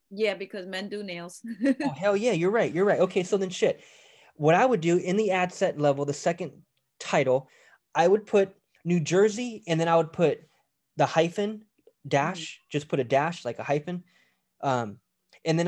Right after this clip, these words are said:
Speaker 2: and then I would put maybe, maybe, maybe, um, M and, and, and W's for men and women, 'cause I'm targeting men and women. So I'll just put M and W, just so I know that, that,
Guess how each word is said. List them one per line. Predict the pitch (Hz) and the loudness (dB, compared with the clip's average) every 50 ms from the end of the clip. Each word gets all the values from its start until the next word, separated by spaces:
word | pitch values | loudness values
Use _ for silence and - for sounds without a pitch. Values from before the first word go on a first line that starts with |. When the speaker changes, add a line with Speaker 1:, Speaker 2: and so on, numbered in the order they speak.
| 175 - | -2 -2
Speaker 2:
and | 180 170 175 | -2 0 0
then | 175 | 2
I | 180 185 | 4 4
would | 185 180 180 | 4 4 2
put | - 196 190 156 | 0 -2 -2 0
maybe, | 165 175 180 185 185 180 180 180 - - _ | 0 -2 -2 -2 -2 -4 -6 -8 -10 -10 _
maybe, | - 175 180 175 180 175 160 156 _ _ _ _ _ _ _ _ _ | 0 0 0 0 0 -2 -4 -6 _ _ _ _ _ _ _ _ _
maybe, | - 180 180 180 190 190 185 170 156 - _ _ _ - | -4 0 2 2 2 0 -2 -6 -6 -10 _ _ _ -2
um, | 156 147 143 131 120 113 110 110 - _ _ _ _ _ _ _ _ _ _ _ _ _ _ _ _ _ _ - | 0 0 0 0 -2 -4 -8 -14 -20 _ _ _ _ _ _ _ _ _ _ _ _ _ _ _ _ _ _ 0
M | 180 185 190 196 202 190 - | 2 2 2 2 -2 -4 -2
and, | 175 175 170 170 170 170 170 165 - - _ _ _ | -2 0 0 0 0 -2 -4 -6 -8 -14 _ _ _
and, | - 165 156 151 156 147 | -2 -2 0 0 -2 -2
and | 160 165 151 147 | 0 0 0 2
W's | 135 160 160 160 190 196 185 185 - | 2 2 2 2 0 -2 -4 -6 -6
for | - - 147 | -2 0 0
men | 131 135 143 156 165 - | 0 2 0 0 0 0
and | 156 147 143 135 | -2 -2 -2 0
women, | 143 147 156 180 190 180 | 0 0 -2 -2 -4 -6
'cause | - 156 | -4 -2
I'm | 135 - - | 0 -2 -2
targeting | - - 165 151 139 143 143 131 123 127 | 0 0 0 0 0 0 -2 -4 -4 -2
men | 135 143 143 | -2 -2 -2
and | - - 139 139 139 135 | -4 -4 -6 -6 -4 -4
women. | 143 147 170 180 | -2 -2 -2 -2
So | - - 139 | -2 -2 -2
I'll | 131 | -2
just | 139 135 - | -2 -2 -2
put | - 143 - - - | 0 -2 0 -2 -2
M | 147 143 147 156 160 - - | -2 0 0 -2 -4 -6 -4
and | 147 147 143 143 139 131 | -4 -2 -2 -2 -2 0
W, | 131 135 135 139 151 165 185 196 185 _ _ _ _ _ _ | 0 0 0 0 -2 -4 -6 -6 -8 _ _ _ _ _ _
just | - 151 143 - | -6 -4 -2 2
so | - | 2
I | 151 139 135 | 2 2 4
know | 135 143 143 139 | 4 2 4 6
that, | 135 123 - - - | 6 4 4 2 0
that, | 131 127 120 - - | 0 0 0 0 -2